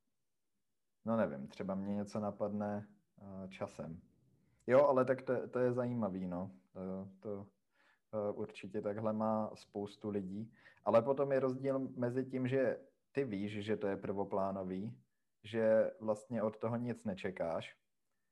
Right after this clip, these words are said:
máš to i nějak zaškatulkovaný, víš, že to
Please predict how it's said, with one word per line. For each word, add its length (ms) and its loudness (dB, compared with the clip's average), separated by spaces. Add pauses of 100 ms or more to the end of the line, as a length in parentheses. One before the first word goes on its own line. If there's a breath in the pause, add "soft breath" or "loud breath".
(160)
máš 220 -2
to 120 -2
i 60 0
nějak 260 0
zaškatulkovaný, 1200 -2 (560)
víš, 400 0
že 100 -4
to 460 0